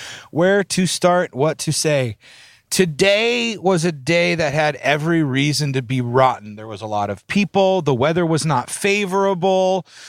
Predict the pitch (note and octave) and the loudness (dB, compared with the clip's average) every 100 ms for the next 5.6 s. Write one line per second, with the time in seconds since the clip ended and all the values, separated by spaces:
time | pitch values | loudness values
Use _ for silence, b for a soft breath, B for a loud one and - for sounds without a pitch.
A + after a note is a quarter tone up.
0 | B D3+ D3 C3+ C#3+ C3+ - G3+ G3+ F3 | B -2 0 0 -2 -4 0 0 0 0
1 | F#3+ F#3 F#3 F#3 F3+ F3 F3+ F3 F3 E3+ | 0 0 -2 -2 -2 -2 -2 -4 -2 -4
2 | - - D#3+ - A#3+ G3+ G#3+ G#3+ F3 F3+ | -6 -2 -2 0 0 0 0 0 0 0
3 | F3+ D3 G#2 B2+ - F3 F3 F#3+ D#3+ D#3 | 2 0 -2 -2 0 2 2 2 -2 -2
4 | D#3+ F3 E3+ D#3+ D3+ D3 F3+ F3 E3+ - | -2 0 0 -2 -2 0 2 2 -2 -4
5 | C#3+ F3+ F#3+ F#3+ G3 | -4 -2 0 0 -2